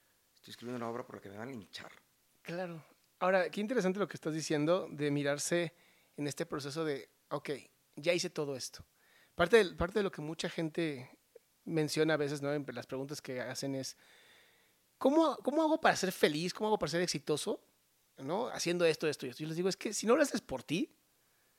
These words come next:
Speaker 2: o sea, si lo haces siempre comparándote de los demás, es un pedote".
Speaker 1: Claro. No, no, no te compares, ni, pero ni siquiera te pongas metas tú. Es que, ¿qué es ser feliz? ¿Qué es ser feliz? O sea, ¿qué es? ¿Llegando a dónde? ¿Teniendo qué? ¿Qué es ser feliz?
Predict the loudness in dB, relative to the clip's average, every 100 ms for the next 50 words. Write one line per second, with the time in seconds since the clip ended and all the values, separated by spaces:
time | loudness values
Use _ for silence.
0 | _ _ _ _ _ -4 0 4 4 6
1 | 6 6 6 6 4 2 2 0 0 0
2 | -2 -2 2 2 2 -2 -10 _ -6 -4
3 | -4 -4 0 2 2 2 0 0 -2 -2
4 | -4 -4 -4 -4 -4 -2 -2 -2 -4 -2
5 | -4 -4 -4 -4 -6 -12 -20 -18 -18 -14
6 | -10 -8 -6 -6 -6 -8 -6 -6 -10 -6
7 | -2 -2 -2 -4 -6 -6 -8 -8 -12 -20
8 | _ _ -14 -10 -4 -2 -2 -2 -2 0
9 | 0 -2 -2 -4 -4 -6 -4 -4 -2 -2
10 | -2 0 0 -4 -6 -6 -6 -10